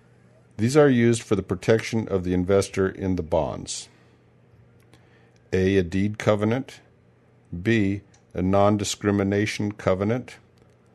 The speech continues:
C, a protective covenant, or D, a revenue pledge covenant? And the answer is C, a protective covenant.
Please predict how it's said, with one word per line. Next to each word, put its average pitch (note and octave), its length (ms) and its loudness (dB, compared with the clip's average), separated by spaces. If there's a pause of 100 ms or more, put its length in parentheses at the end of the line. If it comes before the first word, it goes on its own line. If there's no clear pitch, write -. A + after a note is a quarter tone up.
(140)
C, A2+ 460 -2
a G2 60 0
protective G2+ 680 -2
covenant, F#2 580 -2 (580)
or F#2+ 140 2
D, F#2 540 -2
a F#2 100 -2
revenue G2 560 2 (100)
pledge F2 560 -2
covenant? D2 600 -6 (2500)
And G2 120 0
the G2+ 120 2
answer G2+ 360 2
is F#2 160 0
C, D#2 440 -2
a E2 60 -6
protective F2+ 880 -4
covenant. D2 640 -6